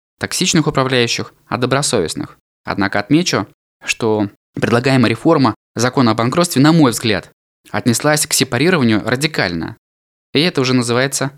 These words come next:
сегрегацией. Если мы говорим о бальной системе оценок, деятельность арбитражных управляющих с претензией на объективность. Очень спорно. Скажите, уважаемые слушатели, а у вас много таких подходов к профессиям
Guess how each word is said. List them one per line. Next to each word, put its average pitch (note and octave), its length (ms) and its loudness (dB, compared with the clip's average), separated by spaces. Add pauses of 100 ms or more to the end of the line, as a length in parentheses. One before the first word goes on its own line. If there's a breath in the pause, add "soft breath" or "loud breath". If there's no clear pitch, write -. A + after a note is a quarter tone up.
(200)
сегрегацией. B2 800 -4 (420)
Если A#2+ 280 -2
мы G#2 100 0
говорим A2+ 420 -2
о G2 260 -4
бальной B2 360 -2
системе A#2 360 -6
оценок, G2 400 -6 (400)
деятельность B2+ 520 -2
арбитражных A2 500 -2
управляющих D3 540 -2 (180 loud breath)
с - 140 -6
претензией B2 640 0 (320 soft breath)
на G#2+ 160 0
объективность. G2 580 -6 (340)
Очень F3 220 0
спорно. - 440 -8 (580)
Скажите, C#3+ 600 -4 (160)
уважаемые A2+ 440 0
слушатели, G2+ 500 -6 (220)
а A#2 100 0
у A#2 40 2
вас A#2 200 -2
много D3+ 400 4
таких A2 300 -8
подходов A2 380 -6
к - 40 -20
профессиям B2 540 -4